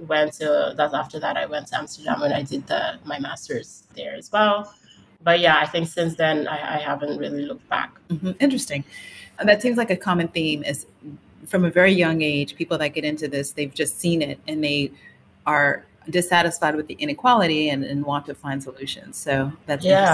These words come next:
Speaker 2: interesting.
Speaker 1: Yeah,
Speaker 2: Yeah.
Speaker 1: because, like, it's, I think to a child's mind, right? Like, if I go back and, and think of myself as a child, it doesn't make sense, right? Like,
Speaker 2: Yeah.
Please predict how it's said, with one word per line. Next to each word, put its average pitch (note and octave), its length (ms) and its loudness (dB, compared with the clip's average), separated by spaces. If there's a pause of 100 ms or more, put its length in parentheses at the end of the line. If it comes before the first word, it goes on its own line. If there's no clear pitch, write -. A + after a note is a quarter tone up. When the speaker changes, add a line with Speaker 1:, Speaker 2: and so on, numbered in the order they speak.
(220)
Speaker 2:
interesting. - 180 -8 (180)
Speaker 1:
Yeah, D#3+ 400 2
Speaker 2:
Yeah. D#3 60 -10
Speaker 1:
because, A3+ 320 2
like, A3 200 4
it's, A3+ 200 4 (100)
I G#3 120 -2
think C4 460 6 (140)
to G3+ 120 0
a F#3+ 80 2
child's F#3 540 0
mind, D#3+ 460 2
right? D#3 240 0
Like, D#3 160 -2
if E3 100 -10
I D#3 100 0
go E3+ 260 0
back D#3+ 240 2
and, D3+ 280 -4
and D3 300 -4
think E3 160 -4
of D#3+ 80 -2
myself D3+ 420 -2
as D3 160 -4
a D3+ 60 -6
child, D3 380 -2
it D#3+ 160 -2
doesn't E3 340 2
make C#3+ 140 -2
sense, - 560 -10
right? D3 280 -4
Like, D#3 140 2
Speaker 2:
Yeah. D3+ 160 0